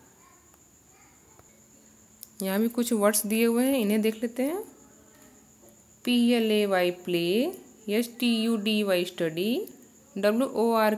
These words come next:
के work, आर ई एस टी rest, जे यू एम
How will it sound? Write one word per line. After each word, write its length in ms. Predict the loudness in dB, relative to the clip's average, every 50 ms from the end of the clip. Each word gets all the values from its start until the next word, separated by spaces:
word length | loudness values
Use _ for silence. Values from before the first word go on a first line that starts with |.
| -2 -2
के 100 | -2 -2 -2 -2 -2
work, 260 | 0 0 0 -2 -4 -8 -20 -20 -20 -20 -20 -20 -20 _ _ _ _ _ -20 _ _ _ _ _ _ _ -14 -6 -2
आर 160 | 0 0 2 2
ई 160 | 2 2 2
एस 180 | 0 0 -2 -6 -6
टी 140 | -2 -2 0 0 0 0
rest, 320 | 0 0 -2 -6 -14 -20 -20 -20 -20 -20 -20 -14 -12 -8 -4
जे 160 | -2 -2 0
यू 220 | 0 2 2 2
एम 260 | 2 2 2 2 2